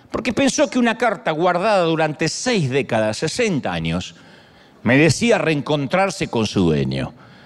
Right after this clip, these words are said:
Si las tres voluntades no hubiesen coincidido, no hubiese ocurrido esto.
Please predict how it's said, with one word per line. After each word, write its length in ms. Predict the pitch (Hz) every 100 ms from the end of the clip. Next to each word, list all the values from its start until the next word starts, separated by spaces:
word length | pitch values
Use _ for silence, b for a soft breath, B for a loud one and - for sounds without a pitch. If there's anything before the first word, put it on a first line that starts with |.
| B B - - _ - -
Si 160 | -
las 160 | 160 156
tres 200 | 269 277
voluntades 580 | 214 208 175 220 220 160
no 120 | 185
hubiesen 400 | 180 202 185 165
coincidido, 680 | - 147 143 175 180 160 170
no 80 | 170
hubiese 260 | 220 -
ocurrido 600 | 165 147 143 226 151 92
esto. 400 | 82 85 - -